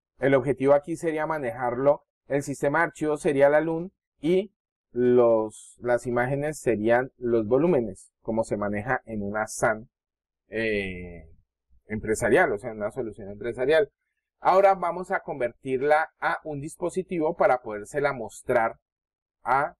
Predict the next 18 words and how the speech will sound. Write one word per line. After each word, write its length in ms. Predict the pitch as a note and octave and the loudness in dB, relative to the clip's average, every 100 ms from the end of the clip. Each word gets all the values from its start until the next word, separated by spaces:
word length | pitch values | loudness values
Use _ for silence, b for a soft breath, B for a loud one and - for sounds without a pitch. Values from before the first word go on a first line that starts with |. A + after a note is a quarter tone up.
| _ | _
el 140 | A#2+ | -4
archivo 380 | A2+ - A2+ G#2+ | -4 -4 -6 -4
targets. 600 | - B2 A2 B2 - - _ _ _ _ _ _ _ _ _ _ _ _ _ _ - | 0 0 0 -6 -8 -20 _ _ _ _ _ _ _ _ _ _ _ _ _ _ -16
Entonces, 640 | G#2 G2+ A#2+ G#2+ C#3 C#3 - _ | -12 -2 -2 2 4 4 0 _
con 360 | B2+ A2+ A#2+ - | -2 0 0 -2
l-, 460 | C#3 C3 C3 B2+ B2+ | -2 -2 -2 -4 0
L 280 | C#3 D3 E3 | 2 4 4
O 140 | E3 | 2
C 220 | E3 - F#3+ | 2 0 2
tube 260 | G3+ F#3+ _ _ _ _ _ _ _ _ _ | 2 2 _ _ _ _ _ _ _ _ _
vamos 720 | A2 B2+ C#3 C#3+ D#3+ - - _ - | -4 0 2 2 -2 -4 -20 _ -4
a, 340 | D#3 F#3 G#3+ _ _ _ _ - | 0 0 -4 _ _ _ _ -14
eh, 500 | B2 A#2 A2 G#2 G2 | -10 -8 -8 -10 -4
crear 400 | C#3 C3 B2 G#2+ - | 2 4 2 -2 -8
el 380 | A#2+ A2 G#2+ G2 | -8 -8 -8 -8
loop 260 | C3 D#3+ | -6 -6
cero 440 | D#3+ - F3+ F#3 - _ _ _ _ _ | -4 0 0 0 -8 _ _ _ _ _
y 340 | - F#3+ A#3+ | -2 -2 -2